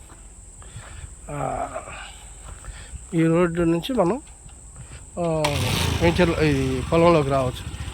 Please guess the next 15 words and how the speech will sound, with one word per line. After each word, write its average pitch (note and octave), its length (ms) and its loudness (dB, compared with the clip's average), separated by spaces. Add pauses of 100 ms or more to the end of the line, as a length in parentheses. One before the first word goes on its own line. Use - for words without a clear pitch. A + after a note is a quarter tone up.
(100)
నేను E3 140 6
లాస్ట్ F#3+ 300 6
వరకు G3 300 4
చూపిస్తాను F#3 500 0 (560)
ఒకసారి. F#3+ 420 6 (680)
ఇది D#3+ 80 2
మెయిన్ F#3 260 4
రోడ్డుకి F3+ 280 2
ఎంత D#3+ 160 2
దూరం F3 240 2
ఉందో E3 200 0
కూడా F3 200 -2
మీకు F#3 240 0
వీడియోలో E3 320 0
చూపిస్తాను, D3 600 -6